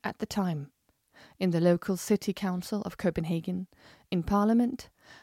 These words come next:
and amongst the population? What are the results today? What is the urban space and city life like there now? This is what we will explore.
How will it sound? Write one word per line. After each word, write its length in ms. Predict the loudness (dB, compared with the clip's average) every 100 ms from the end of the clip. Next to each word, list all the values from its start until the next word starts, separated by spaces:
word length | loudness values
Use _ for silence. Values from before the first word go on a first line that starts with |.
| _
and 320 | 6 6 4 2
amongst 420 | 6 6 6 2
the 80 | -4
population? 760 | -4 -6 0 0 0 -6 -8 -10 _ _ _ _ _ _ -20 -20 -6
What 200 | 8 10
are 140 | 10 10
the 80 | 8
results 480 | 6 2 -2 -4
today? 500 | -4 0 2 2 -2 _ _ _ _ _ _
What 260 | 6 8 8
is 160 | 4
the 160 | 0 4
urban 340 | 6 8 6 4
space 600 | 2 2 2 2 -4 -10 -4
and 180 | -4
city 360 | -2 0 2 2
life 460 | 2 2 0 -6 -20 _
like 420 | 0 2 0 -4 -6
there 240 | 0 2 2
now? 480 | 2 0 -2 -8 -12 _ _ _ _ _
This 240 | 4 4 2
is 160 | 0
what 260 | 0 0 -2
we 140 | -2
will 160 | 0 -2
explore. 560 | -4 -6 -2 -2 -4